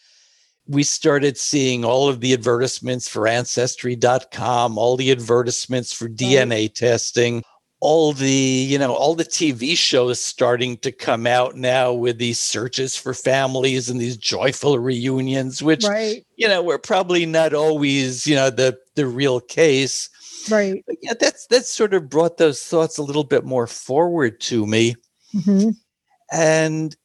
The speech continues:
Speaker 1: what really kind of tipped the scale is at that time I read a book called The Lost, The Search for Six of Six million.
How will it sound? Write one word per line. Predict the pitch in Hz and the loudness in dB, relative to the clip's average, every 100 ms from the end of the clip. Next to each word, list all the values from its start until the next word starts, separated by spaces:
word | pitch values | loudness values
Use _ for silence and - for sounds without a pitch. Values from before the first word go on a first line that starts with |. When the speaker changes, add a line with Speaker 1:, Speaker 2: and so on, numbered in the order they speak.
| _ - | _ -8
Speaker 1:
what | 175 180 | 2 2
really | 156 151 170 302 302 | 2 -6 -4 -2 -2
kind | - 185 170 | -2 0 0
of | 123 - | -2 -4
tipped | 208 - | -6 -4
the | 160 | -6
scale | - - 151 160 170 147 | -4 -4 0 2 2 0
is | 127 151 | 0 -2
at | 143 | 0
that | 160 175 | -2 -2
time | 160 165 156 | -2 -2 2
I | 127 | 0
read | 113 151 214 | 0 0 2
a | 175 | 0
book | 120 143 151 - | 0 -2 -2 -6
called | - 131 123 123 113 131 120 | -2 2 2 2 -4 -14 -6
The | 131 | -4
Lost, | 113 123 143 131 120 - - - _ _ _ _ _ _ - - - | 0 0 2 2 0 -6 -12 -14 _ _ _ _ _ _ -20 -16 -6
The | 131 | -4
Search | - - 160 156 | -2 2 2 0
for | - 147 | -4 -4
Six | - - 143 127 - | -4 -2 -2 -2 -6
of | 131 | -6
Six | - 120 - - | -4 -4 -4 -2
million. | 113 110 107 101 | 2 2 2 0